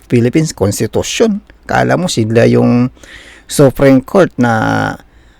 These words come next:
sila yung nag, ano, nag-interpret ng bawat section. <laughs>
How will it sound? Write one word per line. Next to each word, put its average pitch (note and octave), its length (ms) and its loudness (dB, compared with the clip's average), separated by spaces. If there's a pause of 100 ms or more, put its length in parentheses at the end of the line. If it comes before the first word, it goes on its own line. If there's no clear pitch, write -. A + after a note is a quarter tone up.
sila B2 320 0
yung A#2+ 520 2
nag, A2+ 220 2
ano, B2+ 300 0
nag-interpret A2+ 880 -2
ng G2+ 240 -4
bawat A2 320 2
section. - 560 0 (480)
<laughs> - 400 -6